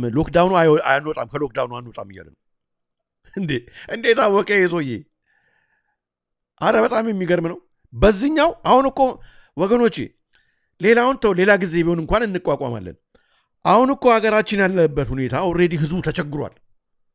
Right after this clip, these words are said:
ህዝቡን እኮ በጣም፣ በጣም አስጨንቆታል መንግስት። ኑሮ ውድነቱ እኮ በጣም መጥቶታል ሰው።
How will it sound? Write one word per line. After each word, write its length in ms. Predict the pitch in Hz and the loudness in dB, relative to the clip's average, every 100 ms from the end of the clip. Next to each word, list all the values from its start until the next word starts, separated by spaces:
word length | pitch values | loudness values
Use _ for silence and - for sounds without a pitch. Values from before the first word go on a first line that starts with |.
| _ _ _ _ _ _ - | _ _ _ _ _ _ -4
ህዝቡን 320 | 208 202 226 | -2 0 -4
እኮ 140 | 233 220 | -4 -6
በጣም፣ 260 | 226 - 208 | -6 -8 -8
በጣም 240 | 226 190 | -10 -8
አስጨንቆታል 680 | 190 175 - 185 196 180 165 | -8 -8 -8 -8 -6 -4 -4
መንግስት። 340 | 143 117 104 _ _ _ _ _ - | -4 -10 -14 _ _ _ _ _ -10
ኑሮ 240 | 160 196 220 | -4 0 2
ውድነቱ 440 | 220 202 190 202 190 | 2 -2 -6 -6 -8
እኮ 140 | 180 185 | -8 -10
በጣም 220 | 185 196 | -8 -8
መጥቶታል 360 | 208 208 185 156 | -8 -4 -4 -4
ሰው። 160 | 151 | -6